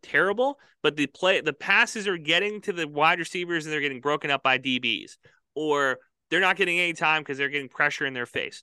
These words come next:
then that makes me feel like the secondary is fine and the up front's fine. So if the offense wins, uh, yeah, I'm gonna have a couple questions about what that secondary looks like. And if the defense kicks ass,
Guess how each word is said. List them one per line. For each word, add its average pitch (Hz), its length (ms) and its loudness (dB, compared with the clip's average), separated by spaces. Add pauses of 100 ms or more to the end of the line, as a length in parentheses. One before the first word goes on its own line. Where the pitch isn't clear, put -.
(320)
then 165 100 0
that 208 160 4
makes 220 220 0
me 202 80 -6
feel 190 240 -4
like 165 180 -2
the 139 80 -8
secondary 180 540 0
is 151 80 -4
fine 147 480 0
and 131 120 -8
the 120 140 -4
up - 180 0
front's 127 240 -2
fine. 87 400 -8
So 175 200 0
if 156 60 -4
the 165 100 -6
offense 226 440 0
wins, 220 380 -6 (320)
uh, - 80 -14 (420)
yeah, 202 320 2
I'm 123 120 0
gonna 185 140 0
have 226 180 2
a 247 40 -2
couple 165 220 -6
questions 131 400 -2
about 131 160 2
what 135 160 0
that 131 160 2
secondary 123 540 0
looks 113 180 -8
like. 185 160 -4
And 190 80 -6
if 151 80 -2
the 139 80 -4
defense 170 540 -2 (500)
kicks - 260 -2
ass, 208 460 2